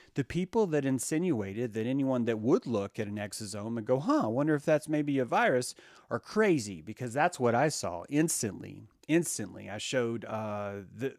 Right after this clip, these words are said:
uh, five minutes of Andy's talk to a friend of mine who was a,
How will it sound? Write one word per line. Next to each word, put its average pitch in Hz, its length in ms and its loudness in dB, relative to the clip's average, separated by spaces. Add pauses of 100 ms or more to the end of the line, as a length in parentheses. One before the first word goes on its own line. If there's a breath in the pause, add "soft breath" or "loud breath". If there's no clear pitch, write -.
(140)
uh, 123 180 0
five 127 380 4
minutes 123 380 0
of 104 160 -4
Andy's 110 400 -4
talk 113 420 -4
to 110 240 -4
a 107 140 -6
friend 170 300 2
of 254 80 2
mine 101 280 -2
who 113 160 -4
was 107 300 -8
a, 107 140 -6